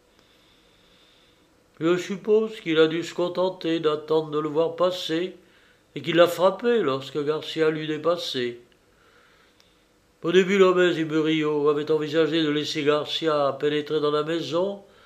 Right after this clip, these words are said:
puis le tuer en prétextant l'avoir pris pour un voleur.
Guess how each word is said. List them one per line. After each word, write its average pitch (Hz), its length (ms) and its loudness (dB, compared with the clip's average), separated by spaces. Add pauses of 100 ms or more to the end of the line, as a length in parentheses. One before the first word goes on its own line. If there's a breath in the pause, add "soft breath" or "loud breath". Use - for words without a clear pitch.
(400 soft breath)
puis 165 120 -4
le 180 160 6
tuer 190 480 6
en 160 220 2
prétextant 160 560 -2
l'avoir 156 320 2
pris 156 160 -4
pour 147 240 0
un 151 60 4
voleur. 214 580 0